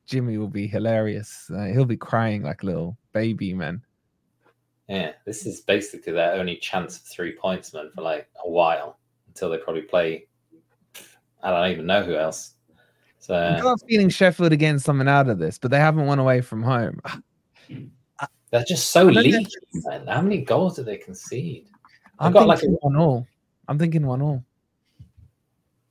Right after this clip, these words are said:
Speaker 2: You're thinking one all, man. I'm backing
Speaker 1: Thinking one
Speaker 2: Luton.
Speaker 1: all.
Speaker 2: It's gotta be.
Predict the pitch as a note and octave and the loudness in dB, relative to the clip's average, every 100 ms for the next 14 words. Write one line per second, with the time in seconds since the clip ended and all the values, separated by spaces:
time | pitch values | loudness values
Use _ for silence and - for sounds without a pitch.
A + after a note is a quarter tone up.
0 | _ _ _ _ _ - _ _ - - | _ _ _ _ _ -20 _ _ -20 -14
1 | B2+ C3+ B2 B2+ B2+ C3 - C3 A#2 D3 | -10 -8 -6 -4 -4 -4 -6 -6 -6 -6
2 | - E3+ F#3 D#3+ D3+ D#3 E3 B2+ - - | -8 -4 -2 0 0 0 -2 -6 -12 -20
3 | _ _ - - B2+ G#2 - B2 | _ _ -10 -4 -4 -6 -10 -12